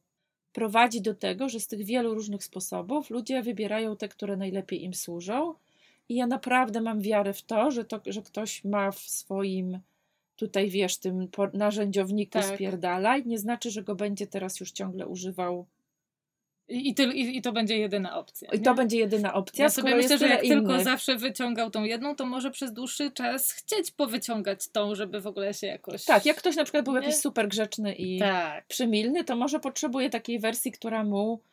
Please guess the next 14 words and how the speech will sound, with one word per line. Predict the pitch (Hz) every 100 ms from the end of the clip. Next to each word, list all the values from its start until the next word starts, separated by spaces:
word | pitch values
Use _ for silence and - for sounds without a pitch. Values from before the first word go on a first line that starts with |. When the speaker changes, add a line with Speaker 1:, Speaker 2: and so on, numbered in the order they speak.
| _ _ _
Speaker 1:
jakoś | 214 233 226
pomoże | 220 208 208 208
pokazać | 202 208 196 196
swoje | - 190
granice. | 185 190 180 180 - 233
Speaker 2:
Mhm. | 262 254 202 277 415 453 -
Speaker 1:
To | 294
jest | 311 226
trochę | 262 262 233
dla | 240 247
mnie | 240 233 233 226 220
odpowiedź | 233 - 247 233 -
na | 208
pytanie, | 208 208 220 233 285 330